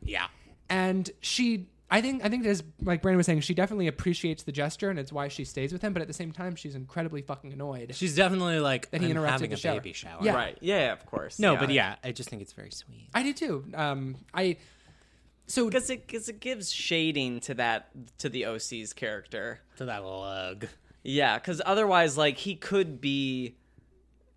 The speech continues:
Speaker 3: all these characters could be
Speaker 2: I mean
Speaker 3: stereotyped to what?
Speaker 2: No, no, no. Make your point.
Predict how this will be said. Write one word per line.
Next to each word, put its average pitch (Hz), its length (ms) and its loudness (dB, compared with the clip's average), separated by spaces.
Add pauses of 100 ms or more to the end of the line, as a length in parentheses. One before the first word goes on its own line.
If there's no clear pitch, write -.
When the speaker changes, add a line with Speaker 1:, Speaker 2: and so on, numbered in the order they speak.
(120)
Speaker 3:
all 208 240 4
these 175 200 -2
characters 131 500 -2
could 120 200 -8
be 120 80 -6
Speaker 2:
I 254 40 0
mean 226 100 2
Speaker 3:
stereotyped 131 800 0
to 104 480 -8 (480)
what? 80 260 -14 (580)
Speaker 2:
No, 339 140 6
no, 320 80 6
no. 180 300 2
Make 170 160 -6
your 156 80 -8
point. 131 260 -8